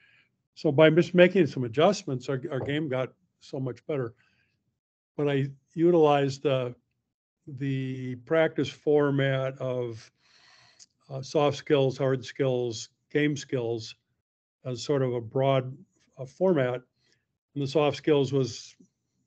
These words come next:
you know, uh, and I pick-, picked that up from somebody in this group. Um, you know, the first thing we're gonna do is we're gonna scrimmage, cross ice or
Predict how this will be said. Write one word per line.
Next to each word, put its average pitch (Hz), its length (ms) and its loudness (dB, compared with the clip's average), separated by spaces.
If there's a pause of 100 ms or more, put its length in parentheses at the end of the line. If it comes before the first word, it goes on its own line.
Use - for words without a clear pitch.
you 156 80 -8
know, 127 260 -6 (880)
uh, 131 220 -16
and 147 100 -2
I 156 60 2
pick-, 143 260 0 (140)
picked 190 180 -6
that 135 120 2
up 135 100 -2
from 127 180 -8
somebody 131 380 -2
in 123 100 -4
this 135 140 -6
group. 117 320 -6 (720)
Um, 120 480 -12 (420)
you 165 80 0
know, 139 80 2
the 131 80 -2
first - 240 2
thing 170 100 6
we're 143 140 4
gonna 139 160 2
do 165 120 6
is - 180 0
we're 135 260 -6
gonna 143 160 -2
scrimmage, 139 580 -4 (520)
cross 139 280 0
ice 143 300 0
or 117 300 -4